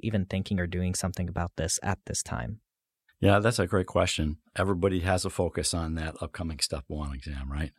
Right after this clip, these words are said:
Speaker 2: So while the curriculum is divided into blocks that you're going through, and exams f-, tend to focus on certain information in those blocks,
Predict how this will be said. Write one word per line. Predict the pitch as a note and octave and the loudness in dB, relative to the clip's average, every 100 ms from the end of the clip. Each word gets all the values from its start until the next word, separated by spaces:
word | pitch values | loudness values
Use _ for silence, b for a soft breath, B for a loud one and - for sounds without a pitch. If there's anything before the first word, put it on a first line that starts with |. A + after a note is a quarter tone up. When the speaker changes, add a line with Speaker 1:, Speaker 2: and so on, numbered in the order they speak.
| _ | _
Speaker 2:
So | - A2 G#2+ G#2+ - _ | 6 8 8 6 -2 _
while | B2+ A2+ B2+ A2 - | 4 6 8 4 0
the | - B2 G2+ | -10 -2 -2
curriculum | - D3 C#3+ C#3 A#2 | 0 0 2 4 4
is | G#2 | 4
divided | - F2 F#2 F2+ F2+ F2+ D#2 - | 0 2 4 6 4 2 0 -2
into | F2+ E2 - E2+ | 0 0 -2 -4
blocks | C2 F2 E2 D2+ C#2 D#2+ - - | -2 -2 0 0 -2 -2 0 2
that | F2 - | 2 0
you're | D2+ | -2
going | D#2+ D#2 C#2+ | -2 -2 -4
through, | - D2 D2+ E2+ b b b | -6 -6 -4 -6 b b b
and | F2+ | 0
exams | E2+ E2 E2 F#2+ G2+ G#2 G2 G2 - - | 0 2 2 4 4 4 4 2 0 -2
f-, | - - | -12 -12
tend | - G2+ F#2 | 4 6 6
to | |
focus | D2+ - F2+ - E2 - | 2 0 0 0 2 2
on | E2 D#2+ D#2+ C#2 _ | 2 0 -2 -6 _
certain | - G#2+ E2+ D#2 | 0 2 2 -2
information | E2 - D#2+ E2 E2+ E2 D2+ C2+ | -6 -6 -4 -2 0 0 -2 -4
in | E2 D#2 | -4 -2
those | D2+ D2 | -4 -6
blocks, | - C#2+ C2+ C#2 - | -8 -6 -6 -6 -6